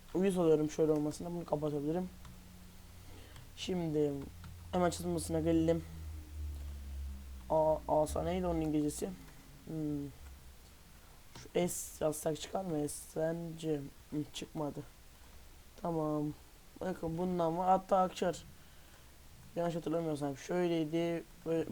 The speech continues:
arkadaşlar bütün asalardan yapmak istiyorum. Kaç tane asa türü var bilmiyorum ama. Şöyle bir on tane çubuk, yirmi tane çubuk.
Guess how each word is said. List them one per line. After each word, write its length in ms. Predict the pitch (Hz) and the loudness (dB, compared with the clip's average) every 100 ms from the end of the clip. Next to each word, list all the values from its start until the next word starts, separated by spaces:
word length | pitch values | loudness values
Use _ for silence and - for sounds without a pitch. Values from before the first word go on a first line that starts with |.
| - | 2
arkadaşlar 520 | 170 175 - 185 160 | 2 2 0 0 -2
bütün 180 | - 208 | -4 0
asalardan 500 | 185 175 175 170 175 | 2 4 2 4 2
yapmak 360 | 175 - 190 | 2 0 -4
istiyorum. 360 | - - 151 147 | -6 0 2 2
Kaç 220 | 175 185 | -2 -2
tane 160 | - 175 | 0 2
asa 260 | 165 165 156 | 0 -2 -4
türü 140 | 165 | 0
var 160 | 160 165 | 2 2
bilmiyorum 340 | 190 170 165 | 0 0 0
ama. 240 | 185 160 - - - - - - - - - - | 0 -4 -6 -16 -20 -20 -20 -20 -20 -20 -20 -10
Şöyle 160 | 170 170 | -2 2
bir 60 | |
on 180 | 165 165 | 2 2
tane 280 | 156 160 151 | 4 2 2
çubuk, 360 | - - 170 170 | -4 -10 -6 -2
yirmi 260 | 175 180 | -2 0
tane 220 | 180 160 | 2 0
çubuk. 420 | 156 180 170 185 | 0 -4 -6 -6